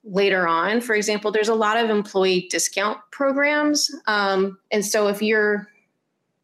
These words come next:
buying a new computer, or you're buying tickets, or you're buying this or that,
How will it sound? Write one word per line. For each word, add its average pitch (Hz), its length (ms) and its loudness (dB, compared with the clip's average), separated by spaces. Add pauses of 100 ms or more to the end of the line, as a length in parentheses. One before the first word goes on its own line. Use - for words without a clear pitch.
(120)
buying 214 440 0
a 214 40 2
new 220 200 2
computer, 214 800 0
or - 40 -8
you're 190 200 0
buying 208 560 -2
tickets, 208 540 -4
or 180 40 0
you're 190 240 -2
buying 214 360 0
this 226 180 0
or 214 80 -2
that, 233 400 0